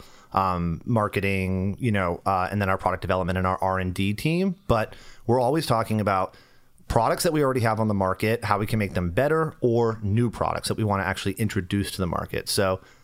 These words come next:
people, you know, within those meetings, we obviously have a very open conversation about what the product's for, why we're developing it, who's gonna use it.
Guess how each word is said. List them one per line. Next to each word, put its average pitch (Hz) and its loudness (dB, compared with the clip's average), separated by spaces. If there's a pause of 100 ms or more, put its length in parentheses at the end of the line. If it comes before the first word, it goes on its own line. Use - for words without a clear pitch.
(180)
people, 185 0
you 135 2
know, 123 2
within 117 2
those 110 0
meetings, 98 0
we 95 0
obviously 98 0
have 101 0
a 95 0
very 92 0
open 98 0
conversation 92 -2
about 87 -2
what 92 -4
the 76 -4
product's 82 -4
for, 139 2
why 92 0
we're 104 0
developing 95 0
it, 95 0
who's 113 0
gonna 107 0
use 95 0
it. 160 0